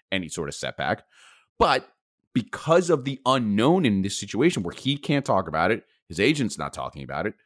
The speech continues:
his lawyers are not talking about it, they're just kinda in this weird holding pattern. So to add depth is just smart sense by a guy like Danny Briere. I mean, look at Ron Hextall, all his criti-,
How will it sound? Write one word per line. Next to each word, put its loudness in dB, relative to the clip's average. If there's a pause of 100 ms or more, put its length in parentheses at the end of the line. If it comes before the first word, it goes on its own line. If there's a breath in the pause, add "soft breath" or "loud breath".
his -8
lawyers 4
are -2
not -8
talking -10
about -8
it, -6
they're 2
just -6
kinda 2
in 4
this 2
weird 2 (280 soft breath)
holding 4
pattern. -6 (920)
So 4
to 0
add 0
depth 2
is -2
just -2
smart 0 (1400)
sense 2
by -4
a -6
guy 4
like 4
Danny 0
Briere. 4
I 2
mean, -2 (280 loud breath)
look 4
at -2
Ron 2
Hextall, 4 (400)
all 6
his 0
criti-, -2